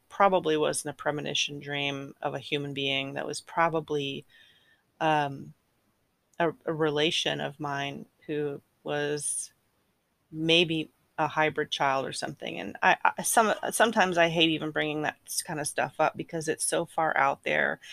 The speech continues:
and so many people are just not there yet. And even, like, parts of me are not there yet. It makes me kinda sad that I'm not, but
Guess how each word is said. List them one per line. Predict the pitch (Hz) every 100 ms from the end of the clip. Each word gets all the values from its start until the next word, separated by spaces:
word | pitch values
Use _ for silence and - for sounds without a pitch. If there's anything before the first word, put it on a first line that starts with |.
| - - -
and | 175 180
so | 196 196
many | 196 190
people | - 170 165
are | 156
just | 151 160 -
not | 156 135 -
there | 151 147
yet. | 147 147 143 - _
And | 170 170
even, | 202 214 202 190
like, | 175 165 -
parts | 160 - -
of | 143
me | 139 127
are | -
not | 135 -
there | 151 139
yet. | - - - _ _ _ -
It | 180
makes | 180 170 -
me | 165
kinda | 165 156
sad | - 151 - - - - _ -
that | 170
I'm | 147 139
not, | 143 - - - - -
but | 175 - -